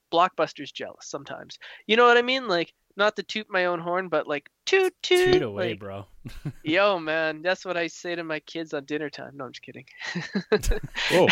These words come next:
Speaker 3: where is this going?
Speaker 2: Dude, you are, uh, <laughs> yeah, in fine form tonight. <laughs>
Speaker 1: And so, like,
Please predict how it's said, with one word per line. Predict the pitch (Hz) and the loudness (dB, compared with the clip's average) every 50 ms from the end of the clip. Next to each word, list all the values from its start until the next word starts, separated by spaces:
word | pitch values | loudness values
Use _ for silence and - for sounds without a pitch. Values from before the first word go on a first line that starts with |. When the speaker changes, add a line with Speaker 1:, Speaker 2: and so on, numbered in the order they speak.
| - - | 4 2
Speaker 3:
where | 127 151 180 | 4 4 6
is | 170 165 | 6 6
this | 175 160 - | 2 0 2
going? | - 147 170 190 147 101 - - _ _ | 4 4 6 6 6 4 0 -8 _ _
Speaker 2:
Dude, | - 160 170 - 113 | -4 0 0 0 0
you | 117 127 - 220 185 | 0 0 2 2 2
are, | 160 143 131 127 | 2 4 4 4
uh, | 123 120 117 113 110 110 - - | 4 4 2 0 -2 -4 -4 -8
<laughs> | 139 | -8
yeah, | 139 135 196 175 151 135 127 123 123 139 127 - | -4 0 2 2 4 2 2 -2 -4 -4 -2 -2
in | 202 | 0
fine | - 165 160 175 214 | 2 2 2 2 2
form | - - 165 180 180 - | 0 2 2 0 2 0
tonight. | - - 123 110 123 165 214 180 127 113 - _ | -2 -4 -4 -2 2 2 2 2 0 -6 -10 _
<laughs> | - - - - - - - - - 156 160 - - | -10 -8 -8 -6 -8 -8 -8 -6 -4 -4 -2 -2 0
Speaker 1:
And | 202 196 214 220 - | 2 2 2 2 0
so, | - 262 247 247 240 240 | 0 2 4 4 6 6
like, | 247 247 247 233 233 | 6 4 4 2 0